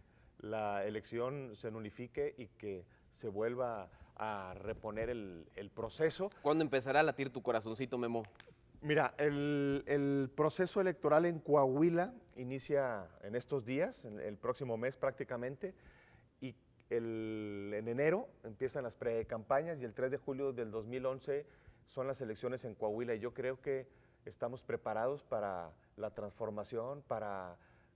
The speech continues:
Speaker 1: que haya por primera vez en nuestra vida, en el Estado, la alternancia. Ya hemos gobernado Torreón varias veces, ya hemos gobernado prácticamente la totalidad de los
Speaker 2: Habrá que
Speaker 1: municipios.
Speaker 2: acotar eso de, de, de que la alternancia, eh, habrá que acotar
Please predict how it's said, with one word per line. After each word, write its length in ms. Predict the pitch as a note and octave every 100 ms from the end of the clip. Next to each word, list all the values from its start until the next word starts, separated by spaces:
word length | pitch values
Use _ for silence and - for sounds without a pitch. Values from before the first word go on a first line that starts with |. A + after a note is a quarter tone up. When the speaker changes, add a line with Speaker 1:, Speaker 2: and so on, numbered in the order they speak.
| -
Speaker 1:
que 160 | A2+
haya 220 | A2 A#2+ B2+
por 200 | A#2 G#2+
primera 280 | A2 B2 B2
vez 220 | B2 C#3
en 100 | A#2+
nuestra 360 | A2 - G#2
vida, 360 | G#2+ A#2+ C3 C#3+ - - -
en 140 | G#2+
el 100 | G#2
Estado, 460 | G#2+ - A#2 B2+ B2
la 80 | G#2+
alternancia. 760 | G2 G#2 G2+ A#2 C3 E3 F#3+ _ _ - G2+
Ya 140 | B2
hemos 220 | C#3+ D3
gobernado 520 | A#2+ A2+ G#2 A#2 C3 B2+
Torreón 480 | A2 G#2 A2 B2
varias 260 | A#2 A2+ G2+
veces, 360 | A2 B2 C3 G#2+
ya 80 |
hemos 180 | A2+ A#2
gobernado 500 | G#2+ G#2 G2+ A2+ B2
prácticamente 800 | - D#3 D#3+ D#3 D3 D3+ - D#3+
la 240 | D3 C#3+
totalidad 500 | D3+ C#3+ D3 C#3+ E3+
de 60 | G#3+
los 140 | F#3
Speaker 2:
Habrá 320 | D#3+ D#3 F#3+ G3+
que 80 |
Speaker 1:
municipios. 220 | F3 A3+ B3
Speaker 2:
acotar 240 | C#3 C3+
eso 240 | C3+ D3 C#3
de, 180 | C3 A2
de, 160 | G#2+
de 160 | G#2+ F2+
que 100 | G#2+
la 80 | G#2+
alternancia, 1000 | G#2 A2+ A2 A#2+ C3+ C#3 B2+ B2+ C#3 -
eh, 160 | - -
habrá 240 | A2+ C#3+ D#3
que 100 | C3+
acotar 520 | B2+ A2 C3 B2+